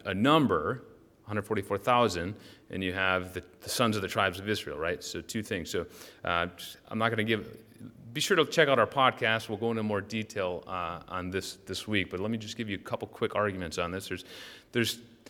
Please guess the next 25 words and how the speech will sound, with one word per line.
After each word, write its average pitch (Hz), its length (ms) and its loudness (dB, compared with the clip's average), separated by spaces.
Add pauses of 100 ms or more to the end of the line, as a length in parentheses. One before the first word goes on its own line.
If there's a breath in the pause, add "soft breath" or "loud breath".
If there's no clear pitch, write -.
(220 loud breath)
three 220 420 4
major 170 420 8
ways 139 380 8
to 123 220 0
interpret 107 760 0
these, 107 520 2 (100)
uh, 95 340 -2
individuals 104 640 0
that 98 180 2
are 90 100 4
sealed. 104 540 -2 (760 loud breath)
Uh, 113 200 6
either 156 320 10
you're 127 100 6
gonna 123 160 2
take 123 180 -2
the 113 80 -4
approach 113 340 -2
that 110 120 -2
says, 107 360 2 (300 loud breath)
uh, 95 280 4 (120)
the, 101 140 0
the 98 280 -2
number 120 640 6
is 101 480 -2